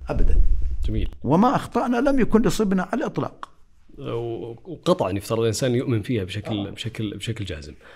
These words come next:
Speaker 2: طيب، ه-، هذه يعني رحلة سريعة في، في الاتزان والتوازن. أم، ذكرت أبو مشعل أنه، آه، لتتزن لابد أن تقيم،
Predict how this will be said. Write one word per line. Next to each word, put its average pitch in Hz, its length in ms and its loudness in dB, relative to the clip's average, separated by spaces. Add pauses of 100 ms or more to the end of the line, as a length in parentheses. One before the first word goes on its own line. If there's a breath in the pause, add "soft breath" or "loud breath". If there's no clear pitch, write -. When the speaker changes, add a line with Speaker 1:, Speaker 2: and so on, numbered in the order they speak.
(340 loud breath)
Speaker 2:
طيب، 240 140 -4
ه-، 185 240 4
هذه 160 120 6
يعني 123 220 6
رحلة 120 260 -2
سريعة 104 340 -2
في، 90 160 -8
في - 100 -18
الاتزان 92 460 -8
والتوازن. 87 640 -8 (280)
أم، 110 340 -4 (800 soft breath)
ذكرت 156 380 0
أبو 131 160 -4
مشعل 156 360 -2
أنه، 156 320 0 (180)
آه، 110 280 -10
لتتزن 117 760 -4 (140)
لابد 117 260 -6
أن 107 120 -2
تقيم، 98 560 -4